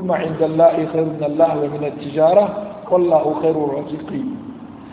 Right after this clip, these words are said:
Tí wọ́n bá rí ọjà, انفضوا إليها, wọ́n ó sáré lọ síbẹ̀, وتركوك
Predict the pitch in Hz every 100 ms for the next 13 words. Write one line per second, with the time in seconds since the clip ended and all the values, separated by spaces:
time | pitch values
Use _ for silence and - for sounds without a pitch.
0 | - - 180 185 180 185 190 185 185 185
1 | - - - - - - 160 160 156 147
2 | - - - 147 135 170 170 170 156 151
3 | 151 139 143 151 - - - - - -
4 | - 147 156 175 185 190 185 170 160 165
5 | 160 160 156 165 175 175 160 - - -
6 | - - 143 160 160 156 156 147